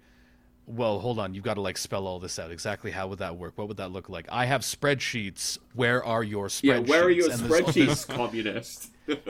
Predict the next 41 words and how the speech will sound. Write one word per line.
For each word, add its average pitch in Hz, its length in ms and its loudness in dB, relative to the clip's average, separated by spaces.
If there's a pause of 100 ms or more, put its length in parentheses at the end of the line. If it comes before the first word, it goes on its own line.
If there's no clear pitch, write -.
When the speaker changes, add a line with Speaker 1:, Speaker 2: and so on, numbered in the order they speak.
(120)
Speaker 1:
Yeah, 151 200 4
there's 151 200 4
this 165 240 0
anxiety 160 840 4
to 135 120 -10
the 131 120 -2
fact 117 320 0
that 120 160 -8
every 120 280 0
aspect 117 440 -2
of 107 100 -4
it 107 80 -6
cannot 113 400 0
be 110 140 -2
immediately 104 480 -4
quantified 95 720 -8 (100)
and 101 120 -10
spelled 101 400 -6
out 90 280 -6
in 95 160 -10
a, 90 160 -10
in 92 100 -10
a 85 60 -10
simple 104 380 -6
to 98 60 -10
understand 92 520 -8
way, 104 460 -2 (840)
because 131 340 -4
the 120 80 -6
certainty 160 560 -2
is 117 160 -2
what 117 460 0
is 131 140 -6
comfortable 170 420 0
to 110 100 0
them, 92 240 -6
because 135 200 -6
they've 156 180 0
lived 139 400 2 (320)
in 123 220 0
liberalism 107 760 0